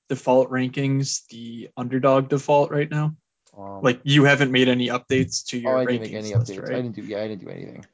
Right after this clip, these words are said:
Speaker 1: So one thing to keep in mind is that, uh, based on my sort of,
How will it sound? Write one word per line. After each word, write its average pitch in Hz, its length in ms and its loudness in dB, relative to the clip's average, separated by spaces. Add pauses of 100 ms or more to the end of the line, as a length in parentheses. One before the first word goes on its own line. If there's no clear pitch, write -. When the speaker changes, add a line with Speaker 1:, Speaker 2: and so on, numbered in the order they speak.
Speaker 1:
So 139 640 6
one 143 640 2 (140)
thing 156 360 4
to 131 180 -6
keep 127 260 -2
in 120 100 -2
mind 135 520 -2
is 123 280 -4
that, 113 380 -6 (460)
uh, 117 260 -2 (220)
based 143 280 4
on 131 140 6
my 120 300 0
sort 123 240 -2
of, 113 160 -4